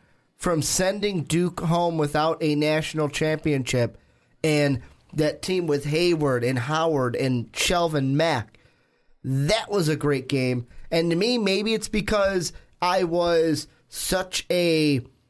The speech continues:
I was, like, eighteen and kind of youthful and just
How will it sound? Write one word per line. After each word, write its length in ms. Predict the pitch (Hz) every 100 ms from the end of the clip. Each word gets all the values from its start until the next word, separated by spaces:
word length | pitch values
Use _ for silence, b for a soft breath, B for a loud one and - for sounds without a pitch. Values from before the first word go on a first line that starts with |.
| _ _ _ _ _
I 140 | 170 170
was, 320 | 165 151 131
like, 400 | 147 160 143 - 180
eighteen 800 | 180 156 - 196 190 190 196 -
and 300 | 147 131 120
kind 320 | - 156 156
of 220 | 131 120
youthful 880 | 123 151 175 - - 180 170 170 165 151
and 540 | 139 131 123 120 113 B B B -
just 340 | 151 131 -